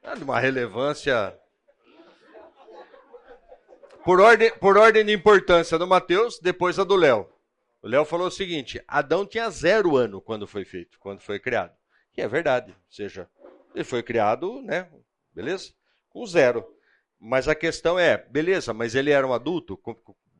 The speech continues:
em que estado ele foi criado pra ter interação com Deus, né? Ou seja, com que, com que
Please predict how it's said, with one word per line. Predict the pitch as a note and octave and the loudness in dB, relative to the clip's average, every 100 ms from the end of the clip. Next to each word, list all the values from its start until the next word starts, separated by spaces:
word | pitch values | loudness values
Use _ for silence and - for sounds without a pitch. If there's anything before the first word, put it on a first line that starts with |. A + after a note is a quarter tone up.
| _ | _
em | B2 B2 | -20 -20
que | F#3 | -14
estado | G3+ - - F3+ G3+ D#3+ | -12 -8 0 0 0 -8
ele | C#3+ C3 | -10 -10
foi | - C3 | -10 -10
criado | B2+ A#2+ A#2 C#3 | -4 -2 -2 -6
pra | C3 C3+ | -10 -10
ter | C#3 | -10
interação | C3 C3 B2+ - C3 B2+ | -14 -12 -12 -12 -18 -16
com | C3+ | -16
Deus, | A2 F#2+ - | -12 -12 -14
né? | G2 | -20
Ou | G2 | -20
seja, | - A2 F#2+ - _ _ _ _ | -14 -14 -14 -18 _ _ _ _
com | C3 B2 | -18 -14
que, | D#3+ E3 - | -12 -12 -12
com | C#3 B2+ | -18 -16
que | D3 D#3 C#3+ A#2 F#2+ | -14 -10 -8 -10 -14